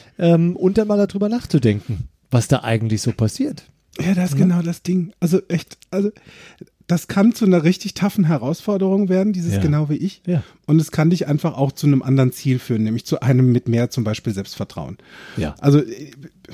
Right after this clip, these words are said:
Speaker 2: fangen wir jetzt tough an oder fangen wir, wir, komm, wir fa-, okay, wir
Speaker 1: Wir
Speaker 2: fangen
Speaker 1: machen's mal tough.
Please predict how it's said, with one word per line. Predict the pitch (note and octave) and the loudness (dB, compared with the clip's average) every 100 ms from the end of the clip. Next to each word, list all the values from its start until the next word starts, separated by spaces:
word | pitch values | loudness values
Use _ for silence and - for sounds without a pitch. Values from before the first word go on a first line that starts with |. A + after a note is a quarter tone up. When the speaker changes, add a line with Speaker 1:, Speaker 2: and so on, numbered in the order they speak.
| - - - - | -20 -20 -20 -20
Speaker 2:
fangen | - B2 D3+ | -8 0 0
wir | A#2 | 0
jetzt | - - | -6 -2
tough | D3+ - | -2 0
an | C#3+ | 0
oder | B2+ B2+ | 2 0
fangen | - B2+ A#2+ | 0 -2 0
wir, | A#2 G#2+ | -2 -6
wir, | A2+ - - - - | -12 -14 -20 -20 -4
komm, | B2 | -2
wir | G#2 | -2
fa-, | - B2+ | -4 -12
okay, | G#2+ | -8
wir | F2+ | -10
Speaker 1:
Wir | D#2+ | -2
Speaker 2:
fangen | E3+ | 2
Speaker 1:
machen's | E3 D3+ | 2 2
mal | A#2 | 0
tough. | - F2 | -2 -8